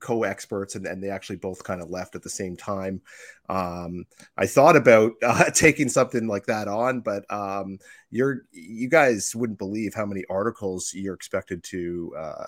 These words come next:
actually, uh, produce <laughs> at that level. Um, so once I found that out, I was like, "I'm, I'm good being a contributor."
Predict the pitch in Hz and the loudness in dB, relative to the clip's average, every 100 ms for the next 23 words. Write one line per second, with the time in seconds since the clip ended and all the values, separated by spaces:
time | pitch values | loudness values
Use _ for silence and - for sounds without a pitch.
0 | - 87 - 82 73 _ _ _ - - | -12 -12 -8 -8 -10 _ _ _ -14 -12
1 | - - 85 98 92 - - - - 131 | -8 -8 -4 -4 0 0 2 4 4 2
2 | - 117 107 98 104 127 127 135 - - | 4 2 2 -2 0 0 -2 -4 -10 -14
3 | - 95 95 90 98 - - - - 135 | -2 0 0 -2 -6 -10 -18 -10 2 4
4 | 110 135 170 143 180 165 139 127 120 113 | 6 6 6 8 8 10 8 8 4 2
5 | 101 98 95 101 98 98 98 95 95 95 | -4 -8 -10 -8 -8 -8 -10 -8 -10 -12
6 | 98 - 110 107 113 110 | -14 -8 -8 -4 -6 -6